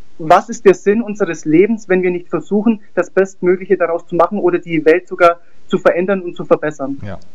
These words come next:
Speaker 2: genau. Ja, äh, von wo, von wo hatte, hast du den Satz?
Speaker 1: Äh, den Satz, den, äh, hat meine Freundin für mich gefunden, also diesen wahnsinniger,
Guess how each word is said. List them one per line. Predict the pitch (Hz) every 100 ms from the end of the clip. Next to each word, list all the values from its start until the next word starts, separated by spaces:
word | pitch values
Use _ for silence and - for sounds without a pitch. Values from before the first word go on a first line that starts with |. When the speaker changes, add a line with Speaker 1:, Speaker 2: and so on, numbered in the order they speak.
| - -
Speaker 2:
genau. | 92 - - - - - - - - - - -
Ja, | 123 143 92 101 95 98 98 131 143
äh, |
von | - 156
wo, | 143 165 127
von | 151 143
wo | 143 156
hatte, | 160 170 147
hast | 156 156
du | 165
den | 170
Satz? | 165 165 - - - - - - - - - - - - 208
Speaker 1:
Äh, | 196
den | 202 190
Satz, | 190 233 -
den, | 196 185 175
äh, | 165 165
hat | 170 185
meine | 185 160
Freundin | 165 208 233
für | 214
mich | 214
gefunden, | - - 208 202
also | 170 -
diesen | 175 175 175 160
wahnsinniger, | 151 185 196 180 180 180